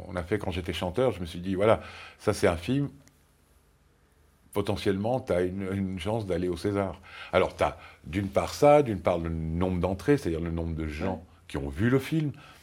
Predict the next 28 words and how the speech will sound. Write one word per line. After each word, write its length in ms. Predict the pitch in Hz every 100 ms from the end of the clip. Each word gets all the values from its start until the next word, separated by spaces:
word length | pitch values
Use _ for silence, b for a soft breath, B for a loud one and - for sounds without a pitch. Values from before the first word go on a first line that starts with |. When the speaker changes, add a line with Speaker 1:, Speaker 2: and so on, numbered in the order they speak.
| B B B - -
Speaker 1:
parce 140 | -
qu'après, 440 | - 80 78 107
c'est, 260 | 110 76 71
ça 140 | - 76
fait 140 | 87
partie 320 | 85 - -
des 220 | 98 76 65
X 360 | 95 101 - -
milliers 320 | 87 85 82 82
de 80 |
membres 340 | 80 85 82 -
de 40 | 73
l'Académie 400 | 76 78 69 98
qui 120 | 113
votent. 320 | 131 147 - - - - -
Speaker 2:
Oui, 180 | 233 277
c'est, 120 | - - 139 127 135
c'est 140 | - 151
Speaker 1:
Donc, 100 | 151
Speaker 2:
les 100 | 147
Speaker 1:
euh, 40 |
Speaker 2:
exploitants, 720 | 165 - 143 - 208 233 240
c'est 280 | - - 165
les 160 | 165 160
distributeurs, 1000 | 156 - 151 143 143 175 190 220 226 214
c'est 160 | - 175
les 120 | 151
techniciens, 760 | 160 - 156 - 156 180 240